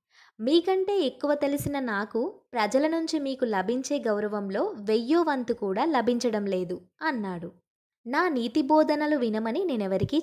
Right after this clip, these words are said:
చెప్పలేదు, గౌరవించమని నేనెవరినీ అడగలేదు. ప్రజలు నా పట్ల చూపే శ్రద్ధాసక్తులు, నాకిచ్చే గౌరవం నాకు సంతోషాన్ని కలిగించడం లేదు. నేను వాటిని పట్టించుకోవడం లేదు.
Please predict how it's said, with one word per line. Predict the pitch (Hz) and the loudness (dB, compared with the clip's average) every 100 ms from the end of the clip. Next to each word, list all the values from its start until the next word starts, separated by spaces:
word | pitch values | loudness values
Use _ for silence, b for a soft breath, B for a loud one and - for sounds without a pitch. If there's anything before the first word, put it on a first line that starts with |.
| 269 | 0
చెప్పలేదు, | - 190 185 185 - _ b b b - | -2 -4 -4 -4 -8 _ b b b -2
గౌరవించమని | 226 220 285 339 349 330 311 311 440 | 4 8 8 6 2 2 0 0 0
నేనెవరినీ | 285 233 208 202 214 330 | 0 0 0 0 0 0
అడగలేదు. | 302 214 208 202 185 170 - b b b - | 0 0 -2 -2 -4 -6 -12 b b b -2
ప్రజలు | 226 220 320 | 0 4 4
నా | 359 302 | 6 4
పట్ల | 294 262 269 | 2 -2 -2
చూపే | 277 262 247 269 | -4 -2 0 0
శ్రద్ధాసక్తులు, | 277 208 180 214 254 240 240 208 190 339 - b b | 0 -4 -2 0 0 0 -4 -4 -2 -2 -4 b b
నాకిచ్చే | 240 269 269 220 - 302 302 | 0 0 0 -4 0 0 2
గౌరవం | 208 226 226 277 359 | 2 2 0 -2 -2
నాకు | 262 262 | -2 -2
సంతోషాన్ని | 262 214 190 240 262 247 269 | -2 -2 0 0 2 0 -2
కలిగించడం | 294 208 185 220 247 233 226 | -2 -2 -2 0 0 0 0
లేదు. | 208 185 165 - b b b | -2 -4 -6 -12 b b b
నేను | 269 320 320 | -2 0 2
వాటిని | 294 294 339 | 2 0 -2
పట్టించుకోవడం | 359 226 214 220 214 - 214 202 226 330 | 0 -2 0 -2 -2 0 2 2 2 2
లేదు. | 214 175 170 | 0 -2 -8